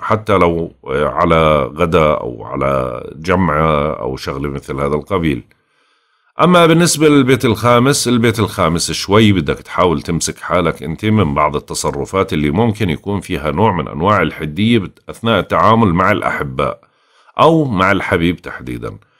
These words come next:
فعشان هيك حاول إنك أنت تتجارى بالموضوع بشكل مرن جدًا وما تحتد. ممكن ال-، الحبيب نفسه يتصرف تصرف يكون مزعج بالنسبة لإلك، أو فرض السلطة ممكن هذا برضو أمر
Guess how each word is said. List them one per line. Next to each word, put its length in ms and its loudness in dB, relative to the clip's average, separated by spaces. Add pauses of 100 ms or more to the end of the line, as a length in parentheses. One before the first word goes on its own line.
(220)
فعشان 360 4
هيك 260 2
حاول 440 2
إنك 320 -2
أنت 200 -4
تتجارى 580 2
بالموضوع 640 0
بشكل 500 -6
مرن 400 2
جدًا 460 -2
وما 280 0
تحتد. 640 -4
ممكن 420 -2
ال-، 180 -2 (320)
الحبيب 460 4
نفسه 400 2
يتصرف 500 0
تصرف 600 -2
يكون 280 -4
مزعج 400 -4
بالنسبة 460 -6
لإلك، 460 2 (560)
أو 240 4
فرض 320 2
السلطة 640 2
ممكن 440 0
هذا 280 -2
برضو 500 -2
أمر 300 0